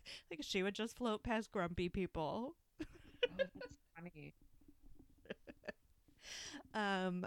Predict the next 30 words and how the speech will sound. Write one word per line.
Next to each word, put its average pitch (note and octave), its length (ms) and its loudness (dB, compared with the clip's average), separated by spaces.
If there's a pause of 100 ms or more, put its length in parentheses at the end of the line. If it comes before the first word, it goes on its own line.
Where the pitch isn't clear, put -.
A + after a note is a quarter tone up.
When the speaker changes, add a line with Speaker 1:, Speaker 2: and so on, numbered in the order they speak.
Speaker 1:
okay, G3+ 380 8
ratings G#3+ 460 6
for G#3+ 120 4
the F#3 80 4
concept. - 760 -2 (760)
Speaker 2:
Concept, F#4 440 -4
I'd E4+ 180 8
give C#4+ 180 4
it B3 120 6
a G3 80 6 (160)
four E3+ 220 0
and D3 120 2
a D3 40 0
half. - 360 -4 (1300)
Speaker 1:
Yeah, B3 480 2
I A#3 140 -2
would D4+ 160 0
maybe D4 260 4 (200)
even A#3 260 4
go G#3 440 2 (200)
four, C#4+ 680 0 (1000)
because B3 500 -2
it B3+ 180 4
feels D#4+ 260 4
like A#3+ 180 8
it's A3 120 0
hard F#3 240 4
to F#3+ 80 6
do E3 240 4
right. B2+ 380 2